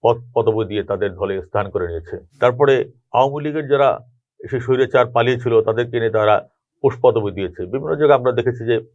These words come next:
ইউনিয়ন আওয়ামী লীগের সভাপতি সে এই পাঁচ তারিখের পরে একটি সম্মেলনের মাধ্যমে জামাত ইসলামের ইউনিয়নের সভাপতি হয়ে গেল। তো এটি কিসের ইঙ্গিত বহন করে যে একটি রাজনৈতিক দল এখনো সেই শহীদদের রক্ত শুকায় নাই,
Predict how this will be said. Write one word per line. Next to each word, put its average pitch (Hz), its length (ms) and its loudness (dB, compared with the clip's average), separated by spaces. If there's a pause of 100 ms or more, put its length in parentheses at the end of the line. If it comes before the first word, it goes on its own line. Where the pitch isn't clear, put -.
(460)
ইউনিয়ন 143 460 2 (480)
আওয়ামী 139 260 4
লীগের 139 140 0
সভাপতি 107 600 -2 (280)
সে 156 480 2 (440)
এই 139 140 -2
পাঁচ 143 320 2
তারিখের 160 260 -2
পরে 139 340 0 (380)
একটি 117 180 -6
সম্মেলনের 156 480 2
মাধ্যমে 123 500 0
জামাত 160 300 0
ইসলামের 139 360 -2
ইউনিয়নের 113 340 -4
সভাপতি 95 400 -6
হয়ে 87 140 -6
গেল। 78 180 -12 (680)
তো - 60 -2
এটি 139 380 0 (220)
কিসের 147 260 4
ইঙ্গিত 127 260 -2
বহন 107 280 0
করে 90 280 -2 (440)
যে 110 160 0
একটি 139 360 -2
রাজনৈতিক 127 580 2
দল 113 340 2 (280)
এখনো 139 400 -2
সেই 127 260 -2
শহীদদের 135 440 4
রক্ত 123 280 0
শুকায় 120 340 0
নাই, 92 220 -6